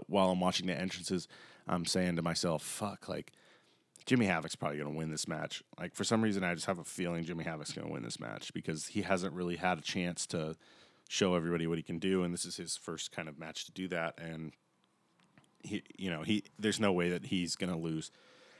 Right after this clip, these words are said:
<coughs> So, I was right in, in, uh, in picking that one,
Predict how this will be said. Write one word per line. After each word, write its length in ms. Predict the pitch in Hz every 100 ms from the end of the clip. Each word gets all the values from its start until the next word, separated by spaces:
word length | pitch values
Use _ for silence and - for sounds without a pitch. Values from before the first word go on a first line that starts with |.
| - - - - -
<coughs> 40 | - - - 110
So, 340 | - 101 95 - _ _ _ _ _ _ _ -
I 120 | - 101
was 120 | 90
right 220 | 90 87
in, 240 | 85 87 - 98
in, 380 | 95 90 85 87
uh, 300 | 85 82 82 _ _ _ _ _ _ _ _ _ _ _ - -
in 120 | 90
picking 340 | - 110 92 87
that 220 | 85 -
one, 180 | 80